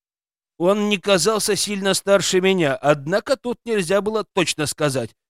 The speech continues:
Драконы, как и почти все другие расы хранителей истинной магии,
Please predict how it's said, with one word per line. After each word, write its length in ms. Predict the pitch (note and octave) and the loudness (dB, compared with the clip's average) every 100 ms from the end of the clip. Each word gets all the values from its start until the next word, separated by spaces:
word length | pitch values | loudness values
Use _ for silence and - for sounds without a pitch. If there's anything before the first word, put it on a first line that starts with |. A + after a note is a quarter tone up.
| _ _ | _ _
Драконы, 560 | C#3 F#3 - B3+ A#3 | 2 2 2 -2 -2
как 200 | G#3+ A3 | -2 -2
и 40 | G3+ | -4
почти 380 | G3+ - - G3 | -4 -6 -4 -6
все 240 | - F#3+ | -2 -2
другие 420 | F3+ E3+ F3+ F3 | -2 -4 0 2
расы 300 | F3 E3+ D3 | 2 2 -2
хранителей 480 | - D#3 E3 D#3 D#3 | -4 -4 -2 -4 -4
истинной 440 | E3 - C#3 C3+ | -4 -6 -6 -4
магии, 460 | C3 F3 G#3 A3 G#3 | -2 -2 -2 -6 -6